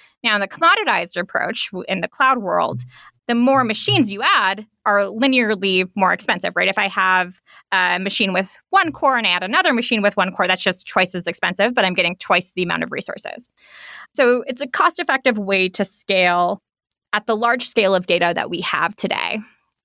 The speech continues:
Now, sharding is our way to partition the data across these commoditized hardware in the cloud world that doesn't require the application to change any queries, change any logic.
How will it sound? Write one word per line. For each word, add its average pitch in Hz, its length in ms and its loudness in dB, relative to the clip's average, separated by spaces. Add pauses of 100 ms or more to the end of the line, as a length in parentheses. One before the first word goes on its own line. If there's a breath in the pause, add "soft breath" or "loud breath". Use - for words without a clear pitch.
(160)
Now, 208 420 0
sharding 320 560 0
is 240 100 0
our 202 140 2
way 190 100 2
to 196 100 0
partition 240 480 0
the 233 80 4
data 170 300 2
across 175 400 -2
these 185 300 -6 (320 soft breath)
commoditized 185 560 0
hardware 294 580 0 (220)
in 185 160 -2
the 180 80 2
cloud 262 360 0
world 240 460 2 (460)
that 190 480 0 (480)
doesn't 233 480 0 (100)
require 202 640 0
the 190 100 -6
application 185 640 0
to 185 100 -2
change 180 320 0
any 170 240 -2
queries, 226 640 0
change 180 240 -2
any 175 180 -2
logic. 214 560 0